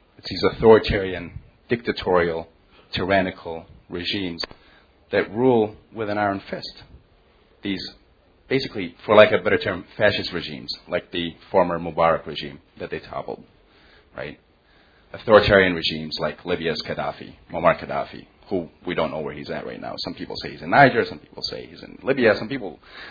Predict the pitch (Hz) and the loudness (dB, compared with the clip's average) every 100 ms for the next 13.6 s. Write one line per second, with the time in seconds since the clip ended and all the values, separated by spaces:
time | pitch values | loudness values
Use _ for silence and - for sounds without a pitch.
0 | - - 101 101 90 90 98 82 - 90 | -14 -8 0 4 4 2 0 0 0 0
1 | 82 - 73 - 87 71 - 156 151 127 | 0 -4 -14 -10 -12 -4 2 6 8 8
2 | 120 113 85 - - - 90 80 - - | 6 -6 -10 -12 -10 -2 -2 -2 -8 -16
3 | 78 - 69 76 65 67 139 151 123 80 | -18 -16 -10 -8 -4 6 8 8 4 0
4 | 82 - - - 82 80 _ _ - - | 0 -2 -12 -18 -14 -14 _ _ -20 -8
5 | - 117 104 123 123 110 104 92 98 90 | 0 4 4 6 6 6 6 4 2 2
6 | - 98 92 87 82 78 78 76 73 69 | -2 -4 -4 -2 -4 -6 -6 -8 -8 -8
7 | - - - - - - _ - _ _ | -10 -20 -20 -20 -20 -20 _ -20 _ _
8 | _ _ _ _ _ _ _ _ - 120 | _ _ _ _ _ _ _ _ 6 8
9 | 120 107 101 - 92 - - - 104 120 | 8 4 2 0 0 0 -12 -10 -2 4
10 | 110 101 87 82 85 78 - - - 107 | 6 4 0 -8 -10 -12 -16 -20 -8 0
11 | 98 85 90 87 87 - 92 82 80 104 | 0 4 6 6 2 2 2 2 -2 -2
12 | 92 78 - - - - _ _ _ _ | 0 -2 -8 -20 -20 -20 _ _ _ _
13 | _ _ - 117 104 101 | _ _ 0 4 4 0